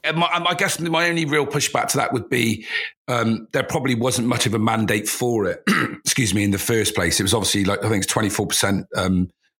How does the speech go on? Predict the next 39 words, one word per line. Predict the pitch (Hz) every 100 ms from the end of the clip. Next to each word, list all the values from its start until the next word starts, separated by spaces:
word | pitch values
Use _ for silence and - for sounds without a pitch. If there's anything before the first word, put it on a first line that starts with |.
| -
turnout, | 123 107 101 101 95
and, | 113 98
you | 104
know, | 90
it | 90 92
was, | - -
wasn't | 139 113 113
much, | 101 98 101
wasn't | 127 123 120 117 101
much | 107 -
in | 120 135
it, | 92
really. | 101 98 95
It |
was, | 104 107
like, | 98
you | 98 - 92
know, | 90
fifty, | 87 - 104 107
fifty-five, | 120 98 101 - - 104 92
fifty-six | 92 - -
percent, | - 104 95
I | 98
think, | 101 95
in | 95
favour. | - 101 95 95 - - - -
So | - 160
you | 139 160 165
could | 180 165
argue | 151 139 131 131
that | 127 113
really, | 123 139 131 117
did | 113 131 104
the | 120
people | 147 123 120
of | 113
Bristol | 123 117 127 107
really | 120 117 113
know? | 117 113 110